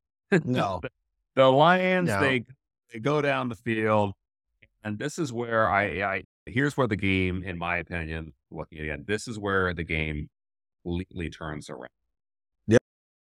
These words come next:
Speaker 1: And I'm gonna bring up Javon Kinlaw again. I think he, he made two plays that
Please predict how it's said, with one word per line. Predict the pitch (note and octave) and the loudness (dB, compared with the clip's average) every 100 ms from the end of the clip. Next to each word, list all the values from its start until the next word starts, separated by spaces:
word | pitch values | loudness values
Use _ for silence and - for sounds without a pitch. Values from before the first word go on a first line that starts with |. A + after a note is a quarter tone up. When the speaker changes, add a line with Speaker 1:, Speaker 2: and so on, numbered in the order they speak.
| - | -8
Speaker 1:
And | F#2+ F#2 | -2 0
I'm | G#2+ | 2
gonna | A#2+ | 2
bring | A2 A2+ | 4 6
up | G#2+ | 6
Javon | G#2+ F#2+ G2+ F#2+ | 2 2 0 0
Kinlaw | A#2+ A#2+ C#2 A#1+ | -2 -2 -6 -8
again. | A#1 B1 G#1 - | -10 -12 -14 -6
I | F2+ | -4
think | F2 G2+ - | 0 0 2
he, | G#2 F#2+ | 4 6
he | F2+ F#2+ | 4 4
made | F#2 F2+ E2+ - | 4 2 0 -6
two | - G#2+ G#2+ A2 G#2+ - _ _ _ _ _ _ _ _ _ _ | 0 4 6 4 0 -6 _ _ _ _ _ _ _ _ _ _
plays | A2 G#2 G#2+ G#2 | 2 4 2 2
that | F#2+ | 2